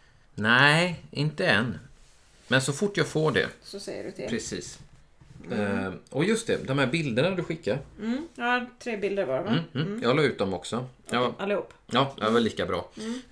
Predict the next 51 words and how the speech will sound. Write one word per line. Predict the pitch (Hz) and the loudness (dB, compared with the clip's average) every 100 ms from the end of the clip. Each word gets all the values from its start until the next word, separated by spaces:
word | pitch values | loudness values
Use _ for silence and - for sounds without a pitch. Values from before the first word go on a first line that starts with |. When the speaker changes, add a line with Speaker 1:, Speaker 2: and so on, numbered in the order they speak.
| 117 104 104 104 101 | -4 0 0 -2 -4
Speaker 1:
Eh, | 101 | -6
även | - 127 127 | 0 2 2
om | 123 | 0
det | 123 | 0
bara | 127 117 107 | 2 4 4
är | 101 | 4
en | 107 | 2
av | 107 | 0
dem | 95 90 | -2 -4
som | - | -6
är | 90 | -8
potentiellt | 95 98 87 98 87 82 | -6 -6 -4 -4 -4 -6
intressant. | 85 92 95 95 | -12 -6 -4 -2
Speaker 2:
Ja, | 190 196 - | -4 -4 -4
jo, | 190 | -4
det | 190 | -4
håller | 190 - | -6 -8
jag | - | -8
med | - | -10
om. | 208 - - - - - | -12 -16 -20 -20 -20 -12
Jag | 214 | 2
har | 233 | 2
faktiskt | 247 254 226 | 4 -2 -6
också | - 285 | -4 -2
lagt | 247 214 214 | 0 0 -2
ut | 196 190 | -6 -4
dem | 190 | -8
där, | 180 180 185 185 190 190 | -6 -6 -6 -8 -8 -10
eh, | - - | -10 -10
på | |
lite | 180 175 | -10 -8
olika | 165 170 196 | -8 -8 -10
ställen. | - 180 208 208 _ _ | -8 -8 -8 -12 _ _
Speaker 1:
Jaså? | 95 90 - 180 220 - - - _ - - - - | -4 -4 -4 0 0 -2 -16 -20 _ -20 -20 -20 -12
Speaker 2:
Alltså, | - 180 180 - - - - - - | -12 -6 -6 -6 -10 -20 -20 -20 -10
det | 190 | -2
behöver | 208 202 | -2 -2
inte | 202 | -2
låta | 202 196 | -2 -2
så | - 247 226 | -4 -4 -2
himla | 214 180 | -2 0
förvånad. | - 190 220 160 185 | 0 -2 -6 -4 -2
Jag | 202 | -4
är | |
inte | 196 202 | -4 -10
helt | - 240 180 - | -8 -6 -6 -10
kass | - - - | -16 -16 -14
på | 180 | -14
datorer. | - - 90 - 101 - | -10 -8 -8 -2 -2 -2
Speaker 1:
Mm, | 101 110 - - | -4 -6 -10 -16
nej. | - 135 254 - - | -8 0 2 0 -2